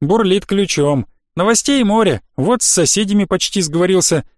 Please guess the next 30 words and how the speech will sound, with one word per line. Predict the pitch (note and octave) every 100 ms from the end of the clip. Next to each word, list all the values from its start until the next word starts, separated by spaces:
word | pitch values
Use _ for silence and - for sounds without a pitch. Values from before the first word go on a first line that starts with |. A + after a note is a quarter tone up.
| _
Хочу | - G3+ B3+
у | A#3+
них | A3+ -
участок | A#3 F#3 D#3 - -
купить». | - D#3 C#3 - _ _ _ _ _ _ _ _
«Доброделовы | C3+ B2 C3+ D3 B2+ A3+ A#3 F3+
участок | D#3 - F3+ A3+ C4
свой | - B3+
продают?» | A3+ A3 A3 A3+ - - _ _ -
Она | C#3 D#3
не | F#3
смогла | F3+ F#3+ D#3+ F3
скрыть | - F#3 F3+
изумление. | D#3+ F#3 F3 C3 A2+
«Серьёзно?» | - - D3 G#3 D#4 A3 A#2+ - _ _ _ _ _ _ _ _ _ _
«Э-э-э», | F#3 F#3+ F#3 F3+ F3+ C#3+ _
вякнул | - A#2+ G#3 - F3+ E3
столь | - F#3
же | D#3+ F3
изумлённо | D3+ F3+ F#3 F3
сосед, | E3 E3+ - A#3+ -
едва | E3+ E3 F#3
не | E3+
выронив | F#3+ F3+ F3+
кружку. | - F#3+ - C#3 - _ _ -
«Это...» | E3 F#3+ F#3 E3+ - _ - B3
«Почти | - -
сговорились», | B3 A#3 C4 B3+ D#3+ -
повторил | - F3+ F3
я. | C#3 C3